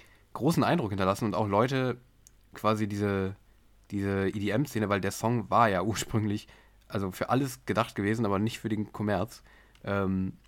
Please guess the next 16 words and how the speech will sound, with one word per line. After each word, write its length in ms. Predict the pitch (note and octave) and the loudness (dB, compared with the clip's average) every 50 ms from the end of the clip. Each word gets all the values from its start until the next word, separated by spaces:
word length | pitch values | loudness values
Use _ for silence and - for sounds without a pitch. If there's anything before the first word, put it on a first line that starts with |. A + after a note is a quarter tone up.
| _ _ - - | _ _ -20 -16
hat 220 | - - A#2 B2 - | -2 -2 -2 0 2
auch 180 | B2 A#2+ - - - | 0 0 -2 -4 -12
viele 220 | - - E3+ E3 | -6 -4 0 2
Leute 280 | B2+ A2 G#2 - - C#3 | 4 4 4 4 4 2
erreicht, 480 | G#2 G#2 G2 F#2+ G#2 C3 C3+ - - | 0 2 2 2 2 2 -2 -4 -6
die, 340 | - G#2+ G#2+ G#2+ G#2+ G#2+ G#2+ - - - - - - - - _ - - - - _ _ - - - - - - | -6 -4 -2 -2 -2 -4 -6 -8 -16 -20 -20 -20 -20 -20 -20 _ -20 -20 -20 -20 _ _ -20 -20 -20 -20 -20 -16
also 260 | - E2 - A2+ G2 G2+ | -14 -10 -8 -6 -4 -2
die 140 | G2 - | -2 0
absolut 460 | - A#2+ - - A#2 A2 B2 C3 - A#2 | 0 0 0 0 -2 -2 -2 -2 -4 -4
meistens 540 | A2 G#2 G2+ G#2+ A2 A#2+ - - A#2 - | -4 -2 0 0 0 0 0 -4 -6 -6
keine 220 | - - B2 B2 A2+ | -4 -2 -2 0 0
E-D-M-Musik 440 | G#2 G#2 G2+ B2 C3+ G#2 F2+ F2+ F2+ | 0 0 0 0 0 0 -2 -2 -2
hören, 200 | F2+ F#2+ G#2+ G#2+ | -2 -2 -2 -2
beziehungsweise 600 | G2 - G#2+ G2+ G#2 G2 F#2+ F#2 F#2+ F#2 F#2 - - - - - - - _ - - | -4 -6 -8 -4 -2 -2 0 0 0 -2 -2 -6 -10 -20 -20 -20 -20 -20 _ -8 -4
die, 300 | G2+ G2+ G2 F#2+ F#2+ F#2+ | -4 -2 0 0 -2 -2
ähm, 540 | - F#2 G2 F#2+ F#2 F#2 F#2 F2+ F2+ F#2 | -2 -2 -2 -2 0 0 0 0 -2 -4